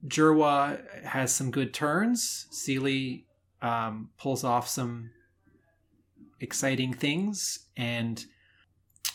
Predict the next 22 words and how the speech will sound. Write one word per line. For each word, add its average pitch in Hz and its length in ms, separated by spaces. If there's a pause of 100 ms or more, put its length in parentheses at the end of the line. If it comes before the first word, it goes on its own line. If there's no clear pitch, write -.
(120)
uh, 113 640
it, - 280
and 143 140
it, 170 180
and 160 120
it 185 80
moves 180 200
along. 117 340 (840)
It's - 160
a 120 40
good 135 240
chapter 131 380
two 127 220
and 117 100
three 123 180
of 117 100
a 120 40
story, 120 500 (120)
but 120 240 (500)
you 131 80
know, 107 80
I, 101 140